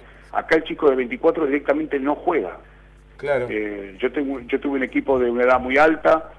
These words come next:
Speaker 1: Eh, si yo tuviera que poner un jugador joven para darle tres minutos, el joven sería Oscar Torres, sería Jesús Urbina, serían jugadores de primer nivel.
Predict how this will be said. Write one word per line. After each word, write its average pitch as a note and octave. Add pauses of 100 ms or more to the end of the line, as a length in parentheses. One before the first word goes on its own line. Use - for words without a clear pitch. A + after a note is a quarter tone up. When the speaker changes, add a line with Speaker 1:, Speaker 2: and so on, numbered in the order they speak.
(220)
Speaker 1:
Eh, A2 (240)
si B2+
yo D#3+
tuviera E3
que D#3
poner C#3+
un C#3+
jugador C3+
joven D3
para C3
darle C#3
tres C#3
minutos, C#3 (240)
el B2
joven D#3+
sería C#3
Oscar B2+
Torres, A2+ (420)
sería B2+
Jesús -
Urbina, A#2 (320)
serían D3
jugadores D3
de A#2+
primer C#3+
nivel. C3